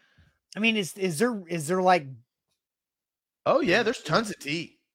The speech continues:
Speaker 1: No, I know there's tons of tea, but, like, I mean, tea is, also has a high floor, right?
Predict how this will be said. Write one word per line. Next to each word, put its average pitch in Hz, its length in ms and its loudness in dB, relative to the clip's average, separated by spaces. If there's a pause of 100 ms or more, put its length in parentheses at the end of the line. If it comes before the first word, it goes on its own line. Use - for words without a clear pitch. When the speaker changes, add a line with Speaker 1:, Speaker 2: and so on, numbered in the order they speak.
(120)
Speaker 1:
No, 240 100 0
I 202 140 4
know 226 100 6
there's 185 160 0
tons 180 200 -4
of 143 60 -6
tea, 185 180 -4
but, 151 140 -6
like, 143 220 -8 (160)
I 165 40 -10
mean, 160 180 -8
tea 226 340 0
is, 196 80 0
also 196 320 4
has 185 160 6
a 160 60 4
high 180 480 2
floor, 147 600 -6
right? 151 300 -4